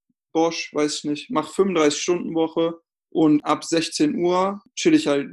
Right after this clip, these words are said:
wenn ich nicht grad mit meinen Kindern chille, schreibe ich halt an meinem Buch oder mach halt meine Fotografie oder mal halt meine Bilder. Kannst ja machen und du bist trotzdem abgesichert mit deinem guten Gehalt.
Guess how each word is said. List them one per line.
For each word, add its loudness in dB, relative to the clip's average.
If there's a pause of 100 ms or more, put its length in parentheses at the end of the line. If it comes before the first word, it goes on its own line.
wenn -6
ich -8
nicht -4
grad -2
mit -6
meinen -2
Kindern -4
chille, 0
schreibe 2
ich -6
halt 0 (100)
an -2
meinem 2
Buch -4
oder -2
mach 0
halt 0
meine -2
Fotografie 0
oder 2
mal 4
halt 0
meine -4
Bilder. 2 (240)
Kannst 0
ja 2
machen 2
und 0
du -2
bist 0
trotzdem -2
abgesichert -2
mit -4
deinem -2
guten -4
Gehalt. -4